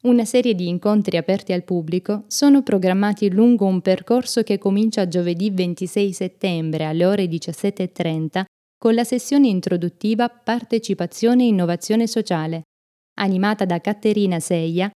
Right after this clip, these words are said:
de Il Giornale delle Fondazioni, partner di Art Lab tredici. Molti anche gli ospiti internazionali,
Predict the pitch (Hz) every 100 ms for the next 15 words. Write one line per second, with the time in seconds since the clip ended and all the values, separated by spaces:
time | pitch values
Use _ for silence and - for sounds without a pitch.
0 | _ - 196 190 - 208 202 180 175 180
1 | 226 233 185 175 - 190 190 - 180 160
2 | 156 165 _ _ _ - 165 156 - 190
3 | 185 196 190 185 175 - 180 180 - -
4 | 175 165 156 - 175 165 _ _ _ _
5 | _ _ _ _ _ _ _ - 233 254
6 | 254 226 190 208 220 185 196 - 214 202
7 | 190 185 190 190 190 - 185 160 160